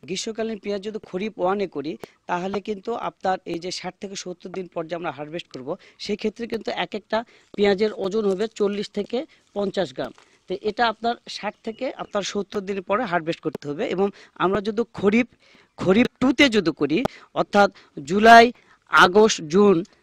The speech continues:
জুলাই, আগস্ট, সেপ্টেম্বর, এইরকম সময় যদি করি, তাহলে কিন্তু আমরা যে এক একটা পেঁয়াজের যে ওজন হবে, দেখেন, এক একটা পেঁয়াজের ওজন হবে প্রায় কিন্তু একশো আশি থেকে দুইশো গ্রাম। এবং অনেক ক্ষেত্রে এটা যদি আমরা একশো দিন বা একশো দশ দিন রাখি, তাহলে কিন্তু গড় ওজন প্রায় দুইশো থেকে আড়াইশো গ্রাম হবে।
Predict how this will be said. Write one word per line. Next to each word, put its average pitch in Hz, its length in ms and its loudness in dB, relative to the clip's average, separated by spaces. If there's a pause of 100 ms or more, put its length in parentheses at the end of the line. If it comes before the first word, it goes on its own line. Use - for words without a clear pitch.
(160)
জুলাই, 208 260 8
আগস্ট, 202 280 4
সেপ্টেম্বর, 185 640 0
এইরকম 233 360 2
সময় 226 240 -6
যদি 202 220 -6
করি, 175 220 -4
তাহলে 196 320 -4
কিন্তু 208 260 -4
আমরা 190 360 0 (300)
যে 165 100 -6
এক 190 140 -4
একটা 214 180 -8
পেঁয়াজের 202 480 -4
যে 208 80 -6
ওজন 196 340 -4
হবে, 165 220 -4
দেখেন, 165 380 -8 (200)
এক 165 120 -10
একটা 208 200 -8
পেঁয়াজের 202 320 -8
ওজন 202 260 -6
হবে 202 180 -2
প্রায় 220 320 2
কিন্তু 220 280 -4
একশো 202 280 -2
আশি 190 260 -2
থেকে 185 200 -8
দুইশো 170 300 -4
গ্রাম। 135 200 -6
এবং 170 180 -2
অনেক 202 180 -2
ক্ষেত্রে 226 300 -4
এটা 202 160 -4
যদি 208 180 -8
আমরা 208 280 0 (380)
একশো 190 340 -2
দিন 220 200 -2
বা 208 80 2
একশো 196 240 0
দশ 185 260 2
দিন 208 180 -4
রাখি, 175 280 -2
তাহলে 185 300 -4
কিন্তু 202 420 -4 (300)
গড় 196 340 4 (180)
ওজন 190 340 0
প্রায় 185 240 2
দুইশো 202 320 -6
থেকে 208 220 -6
আড়াইশো 170 340 -2
গ্রাম 139 240 -6
হবে। 113 200 -12